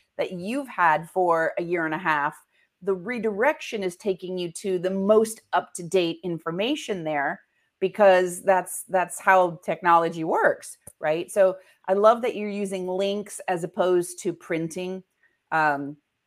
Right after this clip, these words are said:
because that does make sure you're getting the most up-to-date information.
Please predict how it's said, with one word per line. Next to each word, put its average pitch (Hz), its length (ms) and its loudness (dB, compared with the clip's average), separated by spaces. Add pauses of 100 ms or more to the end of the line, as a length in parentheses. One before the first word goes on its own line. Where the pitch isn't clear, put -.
(520)
because 196 300 -4
that 196 280 2
does 190 280 4
make 175 240 -8
sure 175 240 -6
you're 160 180 -6
getting 156 280 -4
the 156 60 -6
most 151 440 -6
up-to-date 151 520 -6
information. 143 840 -12